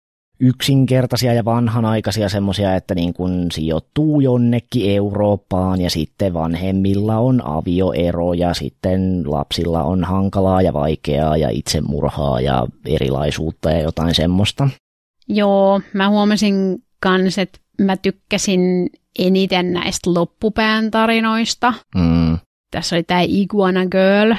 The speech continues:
Speaker 2: jonka juttuna on se, että äiti näkee esikoistyttärensä rumana iguanina tai merileguani se taitaa suomeksi olla.
Speaker 1: Joo, semmonen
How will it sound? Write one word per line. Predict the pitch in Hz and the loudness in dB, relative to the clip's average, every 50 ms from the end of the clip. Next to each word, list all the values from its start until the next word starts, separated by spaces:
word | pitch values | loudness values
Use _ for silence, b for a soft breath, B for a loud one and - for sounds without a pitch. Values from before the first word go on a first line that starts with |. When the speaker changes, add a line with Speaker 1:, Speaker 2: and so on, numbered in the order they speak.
| B B B B B B B B - | B B B B B B B B -4
Speaker 2:
jonka | 185 170 170 175 | 0 0 2 2
juttuna | 175 180 175 - _ - 185 185 180 180 | 2 0 -2 -4 _ -2 0 2 2 4
on | 190 190 | 2 2
se, | 180 196 185 | 2 2 0
että | 190 - _ - 190 B B B B B B B _ _ - | 0 -2 _ -4 -6 B B B B B B B _ _ -2
äiti | 185 190 190 - 196 185 | 0 0 0 0 0 0
näkee | 180 190 - - 190 185 185 180 190 | 0 -2 -2 0 0 0 2 2 0
esikoistyttärensä | 185 175 190 180 - 190 190 - - 196 180 - _ - 190 185 185 190 185 208 190 180 - - | 0 -2 -2 -2 0 -2 -2 -2 -4 -8 -10 -8 _ -2 0 0 2 2 2 0 -2 -2 -4 -4
rumana | 196 185 185 196 185 185 185 185 185 185 185 175 - - _ _ _ _ - | -2 -2 0 0 2 2 2 2 2 2 0 -2 -4 -10 _ _ _ _ -8
iguanina | 220 185 165 - 185 180 185 180 185 190 190 190 190 190 - - | -6 -6 -4 0 0 2 2 2 2 2 2 2 2 0 -2 -4
tai | - - 175 185 175 - - 196 175 170 - | -4 -2 -2 -2 -2 -4 -6 -8 -6 -6 -4
merileguani | - 175 170 170 170 175 180 180 175 180 180 180 190 190 185 190 196 214 | -4 -2 0 0 2 2 2 2 2 2 2 0 0 0 2 2 0 0
se | - 208 | -2 -2
taitaa | - 202 202 202 - 208 202 | -2 -2 -2 -2 0 -2 -2
suomeksi | 202 202 202 202 202 - - | 0 -2 -2 -2 -2 -2 0
olla. | 220 220 240 262 - _ _ | 0 2 2 0 -2 _ _
Speaker 1:
Joo, | - - - 55 55 52 | -6 -4 -4 -4 -4 -4
semmonen | - - 60 64 87 98 107 101 | -6 -6 -6 -4 -4 -2 -2 -2